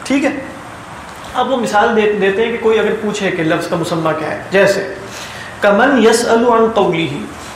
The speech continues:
جیسے کوئی صاحب پوچھے اللہ کے اس قول کے بارے میں کہ ومن اعرض عن ذکری، جو میری یاد سے اعراض کرے گا،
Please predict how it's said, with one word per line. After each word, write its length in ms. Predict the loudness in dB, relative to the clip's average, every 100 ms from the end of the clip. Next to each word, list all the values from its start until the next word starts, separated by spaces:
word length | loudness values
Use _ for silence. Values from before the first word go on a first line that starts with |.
| -16 -16 -16 -6
جیسے 260 | -2 0 0
کوئی 180 | 0 0
صاحب 380 | 0 0 0
پوچھے 280 | -2 -4 -2
اللہ 380 | -2 2 2 2
کے 100 | 2 0 -6 -12 -14 -16 -16 -12 -12 -10 -2
اس 240 | -2 2
قول 320 | 4 6 6
کے 80 | 4
بارے 300 | 2 2 2
میں 220 | 2 0 -2 -8 -14 -16 -16 -16 -16 -16 -16 -16 -16 -2
کہ 100 | 2
ومن 520 | 4 4 4 2 0 0
اعرض 580 | 2 4 4 4 2 2 2
عن 400 | 2 2 0 0
ذکری، 580 | -2 -2 -4 -4 -2 -4 -8 -12 -14 -14 -16 -16 -16 -16 -8
جو 320 | 0 4 4 4
میری 420 | 2 2 2 2
یاد 320 | 4 4 4
سے 220 | 0 0
اعراض 500 | 2 4 4 4 4
کرے 280 | 2 0 2
گا، 100 | 0